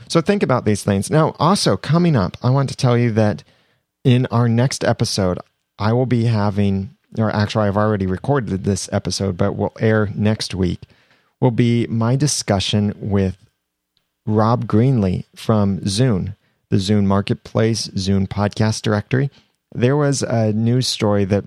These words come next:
came out somewhere around the web,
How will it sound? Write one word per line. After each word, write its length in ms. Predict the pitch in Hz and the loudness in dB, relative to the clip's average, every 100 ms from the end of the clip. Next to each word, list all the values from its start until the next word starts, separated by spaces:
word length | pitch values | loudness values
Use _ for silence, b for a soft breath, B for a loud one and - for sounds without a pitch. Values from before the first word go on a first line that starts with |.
| - | -8
came 260 | - 101 101 | -6 -2 0
out 160 | 95 - | -2 -4
somewhere 520 | 104 95 95 92 90 _ _ - | -2 0 0 -2 -4 _ _ -6
around 540 | 95 95 92 95 85 - _ _ | -2 0 0 0 -4 -10 _ _
the 120 | - 92 | -4 -2
web, 300 | 92 87 | 0 0